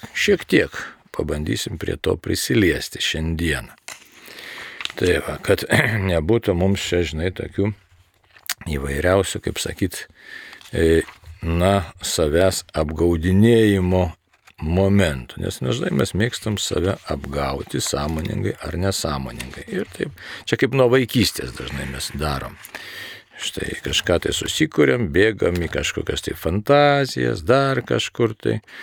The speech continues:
Aišku, psichologai turėtų, čia psichiatrai, psichologai labiau, ne? Arba tiksliau,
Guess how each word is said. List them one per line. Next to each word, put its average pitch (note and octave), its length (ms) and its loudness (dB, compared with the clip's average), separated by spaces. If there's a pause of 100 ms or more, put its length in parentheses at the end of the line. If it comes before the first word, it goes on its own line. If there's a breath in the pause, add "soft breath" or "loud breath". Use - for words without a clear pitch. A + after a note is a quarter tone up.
(160 loud breath)
Aišku, F#2 400 -2
psichologai F#2 640 2
turėtų, E2+ 560 0
čia E2 160 0
psichiatrai, - 720 -2
psichologai G#2 560 2
labiau, C2 380 -6
ne? D#2 160 -2 (240)
Arba D#2+ 260 -6
tiksliau, F2 400 -2